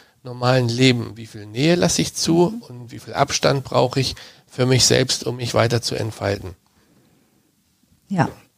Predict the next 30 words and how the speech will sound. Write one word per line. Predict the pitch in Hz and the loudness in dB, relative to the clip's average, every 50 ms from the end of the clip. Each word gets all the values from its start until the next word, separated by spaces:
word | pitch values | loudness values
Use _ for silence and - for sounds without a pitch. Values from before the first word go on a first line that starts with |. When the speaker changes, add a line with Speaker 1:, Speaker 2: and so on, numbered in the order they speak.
| _ _ - - - - - - - - - - - - _ _ _ _ _ _ _ | _ _ -20 -20 -20 -20 -20 -20 -20 -20 -20 -20 -20 -20 _ _ _ _ _ _ _
Speaker 2:
Also | 240 254 247 247 262 240 226 214 175 - - - 277 - - - - - - - - - - - _ _ - - - | 4 4 6 6 6 4 4 2 -2 -8 -14 -18 -18 -18 -18 -20 -20 -20 -20 -20 -20 -20 -20 -20 _ _ -20 -20 -2
im | - 269 269 269 262 262 - | 4 6 6 6 6 2 0
normalen, | 277 240 240 226 233 214 214 202 196 214 233 247 302 311 254 | 2 4 4 6 6 6 4 4 4 2 2 4 4 4 4
im | 208 220 220 196 - - _ _ | 4 4 4 4 2 -4 _ _
persönlichen | 220 226 214 - 233 247 285 294 302 285 262 277 | -2 -2 0 2 2 2 4 4 4 4 4 4
Leben | 269 233 226 233 247 254 269 277 269 - - - - - _ _ _ _ _ _ _ _ | 4 4 4 2 4 4 6 6 6 4 0 -6 -20 -20 _ _ _ _ _ _ _ _
ist | - 240 - | -4 0 2
es | 247 233 - | 2 2 4
eine | 226 202 | 2 0
große | - 202 202 214 220 247 233 - 247 226 220 - - - - - | 0 0 2 2 2 2 2 2 2 0 0 -2 -4 -10 -16 -20
Sache | - - 214 202 202 226 208 | -16 -10 -8 -4 -2 -2 -2
von | - - 208 202 190 | 0 2 2 2 4
Vertrauen. | - 214 190 - 175 170 160 160 170 175 170 165 151 151 - _ _ _ | 2 0 0 0 0 2 4 4 6 6 6 6 4 2 -4 _ _ _
Wie | - 208 208 | -12 -12 -8
viel | - 220 196 | -4 0 2
Nähe | 196 202 208 226 247 254 | 4 4 4 6 4 4
lasse | 240 233 233 233 247 | 4 4 4 2 2
ich | 240 214 - | 0 -2 -2
zu | - 247 240 247 247 | -6 -10 -10 -10 -12
und | 208 - - 208 202 180 | -12 -2 0 0 0 2
wo | 190 208 202 | 2 0 2
gehe | - 220 202 202 | 4 4 4 4
ich | 208 - - - | 4 2 0 -2
auf | - 185 185 180 - | 0 0 0 2 0
Abstand, | - - - - - - 240 240 240 226 - | 0 0 0 -2 0 0 2 4 4 2 2
inneren | - - 220 220 226 214 220 220 214 202 | 0 0 0 2 2 2 2 2 2 2
Abstand | - - 202 - - - 214 208 202 - | 0 -2 -4 -4 -2 0 2 2 2 2
oder | 180 180 190 | 0 0 2
innere | - 196 196 190 185 190 190 | 4 4 4 4 4 2 0
Distanz? | 180 - 185 - - - 214 254 330 339 - - | 0 0 -2 -2 0 2 2 4 2 2 -2 -8